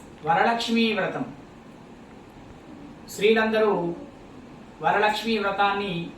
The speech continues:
ఆరాధన చేస్తారు. సౌభాగ్యం కోసము, సంతాన ప్రాప్తి కోసము, సిరి సంపదల కోసము, ధనధాన్యాది సమృద్ధి కోసము ఈ వరలక్ష్మీ వ్రతాన్ని ఆరాధన చేస్తూ ఉంటారు.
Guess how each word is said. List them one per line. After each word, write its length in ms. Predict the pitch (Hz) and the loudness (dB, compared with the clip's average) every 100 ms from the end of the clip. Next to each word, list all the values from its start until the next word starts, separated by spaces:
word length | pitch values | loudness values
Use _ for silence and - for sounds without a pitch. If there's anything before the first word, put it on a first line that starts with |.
| - | -4
ఆరాధన 640 | 202 208 208 208 208 190 175 | 4 8 8 6 2 -4 -8
చేస్తారు. 420 | 175 - - - - - - - - - - - - - | -10 -6 -6 -6 -10 -18 -18 -16 -12 -12 -14 -18 -18 -8
సౌభాగ్యం 720 | - 202 180 208 208 208 208 | 0 2 8 8 8 2 -2
కోసము, 500 | 202 196 - - - - - - | -4 -4 -6 -12 -16 -18 -20 -14
సంతాన 500 | - 175 185 202 202 | -6 0 4 6 4
ప్రాప్తి 380 | 202 196 196 196 | 0 0 0 -2
కోసము, 440 | 190 - - - - - - - | -6 -10 -10 -14 -16 -18 -20 -14
సిరి 300 | - 226 240 | 0 2 2
సంపదల 520 | 226 214 214 202 196 185 | 0 0 -2 -4 -4 -6
కోసము, 520 | 185 185 190 160 165 - - - - - - - - - - - - 139 | -8 -6 -6 -8 -10 -16 -18 -20 -20 -20 -18 -18 -18 -18 -18 -18 -14 -4
ధనధాన్యాది 1080 | 165 226 220 214 220 220 214 208 202 175 - - | 0 2 6 6 6 6 2 2 0 -4 -10 -16
సమృద్ధి 500 | - 185 220 226 220 | -6 0 2 2 2
కోసము 540 | 214 202 202 202 175 175 - - - - 180 | 0 -2 -4 -6 -6 -8 -14 -18 -18 -14 -6
ఈ 120 | 185 | 0
వరలక్ష్మీ 560 | 165 185 220 - 220 | 2 2 -2 -2 -2
వ్రతాన్ని 720 | 202 190 196 190 196 175 170 - - - - - | 0 0 0 0 -2 -6 -8 -10 -14 -16 -10 0
ఆరాధన 640 | 185 208 208 214 208 190 | 4 8 8 8 2 -6
చేస్తూ 240 | 180 - 170 | -8 -8 -12
ఉంటారు. 340 | 156 143 | -12 -12